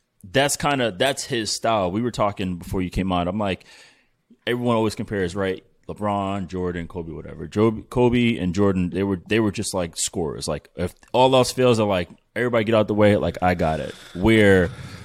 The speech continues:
LeBron is a system. And the reason why it came up, 'cause everyone's talking about, you know, the chemistry struggle, you know, Russell, you know, trying to learn, like, the LeBron way. Like, from your perspective,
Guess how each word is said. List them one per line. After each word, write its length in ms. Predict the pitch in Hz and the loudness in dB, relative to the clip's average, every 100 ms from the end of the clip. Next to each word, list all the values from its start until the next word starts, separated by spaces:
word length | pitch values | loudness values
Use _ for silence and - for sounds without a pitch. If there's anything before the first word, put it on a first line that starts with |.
| - - - 104 | -20 -20 -16 -2
LeBron 540 | 107 98 135 147 139 | -2 2 2 2 2
is 160 | 120 104 | -2 -2
a 80 | 92 | -2
system. 440 | - 175 - 95 | -2 -2 -2 -2
And 100 | 110 | 2
the 60 | 131 | 6
reason 240 | 165 151 | 6 6
why 140 | 135 120 | 4 4
it 200 | 113 110 | 2 0
came 260 | 127 117 | 0 2
up, 160 | 117 - | 2 0
'cause 160 | 107 95 | -4 -2
everyone's 380 | 107 101 98 | -2 -2 -4
talking 260 | - 101 101 | -4 -4 -4
about, 340 | 90 90 87 - | -2 0 0 -4
you 100 | 92 | -8
know, 380 | 80 76 76 - _ _ - | -6 -6 -8 -14 _ _ -16
the 100 | - | -2
chemistry 480 | 120 113 98 107 92 | 0 2 -2 -6 -6
struggle, 600 | 107 98 95 92 90 - _ | -4 -2 0 -2 -2 -10 _
you 140 | 92 | -2
know, 100 | 87 | 0
Russell, 720 | 82 82 101 - 104 92 90 _ _ _ - | 0 4 2 2 0 0 -2 _ _ _ -4
you 60 | |
know, 120 | 90 85 | -2 -2
trying 280 | - 107 101 | -2 -2 0
to 60 | |
learn, 600 | 90 95 95 98 92 104 - | -2 0 0 0 -2 -6 -14
like, 260 | - 69 80 _ _ _ _ | -12 -10 -10 _ _ _ _
the 100 | - | -4
LeBron 560 | 87 85 95 101 98 90 | -2 0 2 4 2 2
way. 380 | 92 95 95 95 - - - _ - | 2 2 2 -2 -14 -20 -20 _ -6
Like, 180 | 101 110 - _ | -4 -4 -8 _
from 240 | - 123 | 0 2
your 200 | 127 170 | 6 6
perspective, 840 | 170 160 123 - 101 - 87 80 | 4 -2 -4 -2 -4 -4 -8 -8